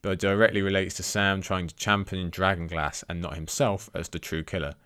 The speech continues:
because he doesn't have the self-belief to give himself credit. Remember the Dragonglass though, 'cause we'll be coming back to that in a moment. Thankfully, as he did back with the other, Gren steps in to save Sam, and I'd like to restart the camp-, campaign to note Gren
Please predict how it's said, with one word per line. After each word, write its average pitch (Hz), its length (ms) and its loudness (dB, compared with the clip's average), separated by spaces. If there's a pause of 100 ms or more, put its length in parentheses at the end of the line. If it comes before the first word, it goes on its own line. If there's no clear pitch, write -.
(320)
because 101 200 0
he 107 100 0
doesn't 117 200 2
have 110 180 0
the 98 80 -8
self-belief 92 760 -2
to 98 80 -8
give - 440 -4
himself 87 320 -2
credit. 110 380 0
Remember 98 380 2
the 85 100 0
Dragonglass 78 520 -2
though, 71 160 -6
'cause - 140 -14
we'll 80 80 -8
be 78 80 -10
coming 82 240 -6
back 67 200 -4
to - 80 -14
that - 140 -6
in - 60 -10
a 69 40 -8
moment. 73 340 -10 (420)
Thankfully, 131 600 2 (160)
as 107 100 -2
he 107 80 0
did 98 180 -4
back - 160 0
with 82 120 -8
the 85 160 0
other, 95 280 0 (300)
Gren 92 340 2
steps - 340 -4
in 80 140 -6
to 80 100 -10
save 78 280 -2
Sam, 76 360 -8 (260)
and 127 100 2
I'd 117 100 4
like 120 180 4
to 98 80 -4
restart 101 480 2
the - 80 -10
camp-, 82 460 -8
campaign 87 440 -4
to 85 100 -6
note 87 300 -2
Gren 95 360 -2